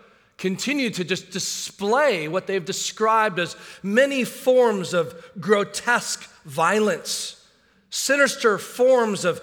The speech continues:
mental illness. When the movie directors make their movies, they're often using cinematic techniques to provide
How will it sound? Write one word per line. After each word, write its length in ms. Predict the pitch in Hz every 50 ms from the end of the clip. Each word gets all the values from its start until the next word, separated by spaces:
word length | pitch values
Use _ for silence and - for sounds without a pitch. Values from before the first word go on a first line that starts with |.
| - - - -
mental 640 | 170 185 208 233 240 202 - - 220 196 180 - - -
illness. 680 | 214 214 226 247 240 226 175 120 - - - - - - - - - _ _ _ _ _ _ _ _ _ _ _ _ _ _ _ _ _ _ _ _ _ _ _ _ _ _ _
When 80 | - 156
the 80 | 165 170
movie 300 | 185 214 247 247 233 190
directors 580 | 143 180 185 202 208 202 - 202 185 160 139
make 260 | 165 190 202 214 208
their 120 | - 202 185
movies, 440 | 175 185 208 226 190 175 156 147 -
they're 140 | 180 175
often 300 | 180 196 196 190 - 190
using 300 | 185 202 185 156 185 156 - - - -
cinematic 840 | - - - - - 294 285 254 233 226 233 247 254 240 214 175 - -
techniques 680 | - 226 226 226 - 202 214 247 254 208 - - -
to 140 | - - 185
provide 420 | 165 190 156 196 190 185 180 -